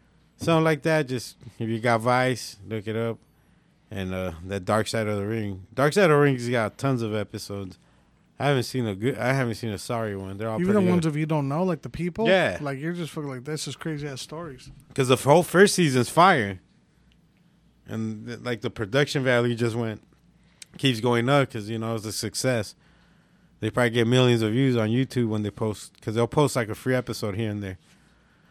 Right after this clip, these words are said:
Speaker 1: But, you know, that's all we do, man. I'm fucking high from the salsa. You got any closing words, Franco, before we dip out?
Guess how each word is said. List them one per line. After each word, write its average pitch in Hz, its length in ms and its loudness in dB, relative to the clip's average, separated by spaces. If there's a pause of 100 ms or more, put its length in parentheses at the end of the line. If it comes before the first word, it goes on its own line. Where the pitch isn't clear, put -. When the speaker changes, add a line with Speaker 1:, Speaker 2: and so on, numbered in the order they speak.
(640)
Speaker 1:
But, 131 100 -2
you 147 80 0
know, 160 160 4
that's 151 300 4
all 151 120 8
we 147 80 4
do, 180 320 12
man. 175 200 8
I'm 156 60 4
fucking 151 360 -2
high 156 220 6
from 156 180 0
the 135 80 4
salsa. 160 840 4
You 139 140 -4
got 151 160 6
any 143 220 4
closing 151 440 2
words, 160 280 4
Franco, 170 440 2
before 151 320 2
we 147 120 4
dip 143 300 2
out? 160 300 4